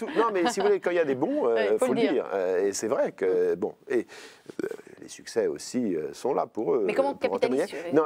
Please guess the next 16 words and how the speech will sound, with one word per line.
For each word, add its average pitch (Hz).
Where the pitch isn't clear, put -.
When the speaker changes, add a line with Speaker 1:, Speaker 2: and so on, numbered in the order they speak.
Speaker 1:
et 143
juste 208
Speaker 2:
sur 202
un 202
échec, 214
justement, 170
ouais. 165
Speaker 1:
Ouais, 107
et, 113
et, 110
et 101
c'est -
vrai 151
qu'à 98
l'époque, 139
euh, 90